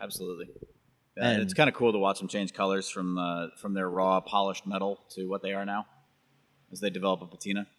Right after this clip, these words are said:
Speaker 2: And is that, that does a certain amount of preserving too, right? 'Cause they
Speaker 1: Yeah.
Speaker 2: won't rust if they're all greasy.
Speaker 1: Exactly.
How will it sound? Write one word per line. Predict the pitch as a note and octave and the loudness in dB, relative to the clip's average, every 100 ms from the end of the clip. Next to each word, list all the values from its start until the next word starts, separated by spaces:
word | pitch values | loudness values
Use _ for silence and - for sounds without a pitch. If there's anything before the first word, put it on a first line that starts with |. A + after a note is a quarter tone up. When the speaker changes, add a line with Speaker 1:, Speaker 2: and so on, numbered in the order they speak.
| _ _ _ - | _ _ _ 2
Speaker 2:
And | B2+ | 4
is | A#2 G#2 | 4 6
that, | A2+ A2+ A2 - | 10 10 8 2
that | A#2+ C3 - | 4 4 4
does | - B2+ | 6 6
a | A#2+ | 8
certain | C#3+ B2 | 6 6
amount | A2+ | 6
of | G#2+ | 4
preserving | G#2+ A2+ C#3 A2 | 4 10 10 8
too, | G2 C3 | 6 8
right? | A#2+ C3+ | 10 8
'Cause | A2+ | 6
they | A2+ | 8
Speaker 1:
Yeah. | A#2+ | 8
Speaker 2:
won't | G2 | 10
rust | A2+ A#2+ G2+ | 8 8 2
if | - | 4
they're | G2 | 6
all | F#2+ | 6
greasy. | F#2+ G#2 A2 F#2 | 4 2 4 0
Speaker 1:
Exactly. | G#2 F#2+ F2+ | 2 0 -2